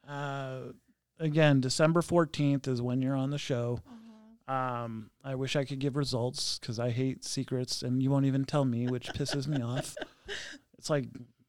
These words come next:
Speaker 1: waiting. I, I don't like surprises. I wanna know.
Speaker 2: How do you think I felt for the last <laughs> nine months? <laughs>
Speaker 1: Have you, how many times have you almost let it slip?
Speaker 2: Um, a lot.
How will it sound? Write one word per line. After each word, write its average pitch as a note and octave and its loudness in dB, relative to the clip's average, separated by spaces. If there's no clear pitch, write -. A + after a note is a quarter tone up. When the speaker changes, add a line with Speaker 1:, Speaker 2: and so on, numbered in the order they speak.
Speaker 1:
waiting. C3+ 2
I, A2 -10
I A#2 -6
don't D#3+ -4
like C3+ -4
surprises. A#2+ -6
I A2 -16
wanna F3+ 8
know. F3 10
Speaker 2:
How A3+ 0
do A#3 0
you C4 -2
think G#3+ -4
I C#4 4
felt - -10
for A#3 -2
the A#3 2
last C4 0
<laughs> - -
nine C#4+ 6
months? D4 4
<laughs> - -6
Speaker 1:
Have E3+ 4
you, A3+ 8
how G3 10
many D4 10
times A#3 6
have G3+ 2
you D#3+ 8
almost D#3+ 6
let D3 2
it G2+ -8
slip? C3 -2
Speaker 2:
Um, B3 4
a A#3+ 0
lot. A3 0